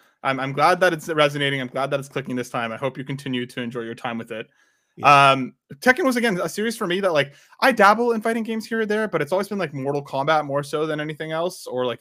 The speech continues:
Speaker 1: obviously, like, your Smashes and stuff.
Speaker 2: Yeah.
Speaker 1: Um, Tekken was similarly one that I kind of always, like, looked at from a distance, but never really resonated with. So who knows? Maybe I'll give the demo a shot and see if it hooks me.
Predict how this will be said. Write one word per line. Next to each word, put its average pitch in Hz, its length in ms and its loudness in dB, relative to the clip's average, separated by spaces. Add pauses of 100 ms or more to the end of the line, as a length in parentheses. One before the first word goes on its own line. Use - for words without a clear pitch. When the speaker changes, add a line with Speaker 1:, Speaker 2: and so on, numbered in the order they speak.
Speaker 1:
obviously, 123 320 -6
like, 123 140 -6
your 123 80 -12
Smashes 127 420 -8
and 143 80 -10
stuff. 160 260 -2 (420)
Speaker 2:
Yeah. 131 180 6
Speaker 1:
Um, 123 240 -6 (100)
Tekken 196 240 0
was 220 120 0
similarly 208 340 4
one 160 200 2
that 165 100 4
I 151 40 2
kind 160 180 -2
of 151 60 -2
always, 156 280 0
like, 131 160 -4
looked 127 360 -6
at 180 280 -2
from 180 100 -10
a 180 60 -4
distance, 196 400 -6
but 131 160 -10
never 131 340 -2
really 135 320 -4
resonated 147 500 -4
with. 156 220 -4
So 120 280 -8 (200)
who 214 60 -4
knows? 156 180 0
Maybe 151 160 -2
I'll 160 80 4
give 165 120 -10
the 139 60 -6
demo 139 220 -2
a 123 60 -6
shot 120 220 -6
and 110 60 -14
see - 120 -10
if 131 80 -8
it 95 80 -14
hooks - 180 -20
me. 90 60 -20